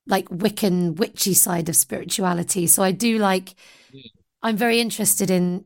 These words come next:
Speaker 1: yeah, like, how beliefs work and how much should you trust them and shouldn't you trust them. So I guess there's a bit of that in it as well for a bit of more of a serious answer.
Speaker 2: That's really cool.
Speaker 1: Yeah.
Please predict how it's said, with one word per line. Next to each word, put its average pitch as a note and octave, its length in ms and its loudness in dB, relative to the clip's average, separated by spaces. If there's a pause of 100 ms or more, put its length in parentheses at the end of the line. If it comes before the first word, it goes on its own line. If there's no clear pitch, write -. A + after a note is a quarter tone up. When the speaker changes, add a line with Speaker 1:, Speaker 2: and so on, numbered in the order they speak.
Speaker 1:
yeah, F#3 240 0
like, E3 220 2
how F#3+ 260 2
beliefs F#3 500 0
work F3+ 580 0
and E3+ 320 -4 (580)
how G#3 220 0
much G3 260 2
should - 280 -2
you F#3 100 -2
trust - 400 0
them G3 260 2
and F3+ 120 0
shouldn't F#3 340 -4
you F3 100 -6
trust - 340 -4
them. F3+ 180 -12
So - 120 0
I G#3 60 -2
guess B3 180 2
there's B3 160 2
a G#3+ 60 -2
bit A#3 220 0
of E3 140 -2
that - 180 0
in F3 140 -6
it - 100 -8
as F3 140 0
well E3+ 180 2
for - 180 -4
a E3+ 40 0
bit E3 140 0
of E3+ 80 -2
more F3+ 200 2
of D3+ 80 -2
a E3 40 -2
serious - 500 0
answer. F3+ 460 -10 (100)
Speaker 2:
That's - 180 -20
really F2 180 -16
cool. F2+ 340 -14 (140)
Speaker 1:
Yeah. E3 420 -4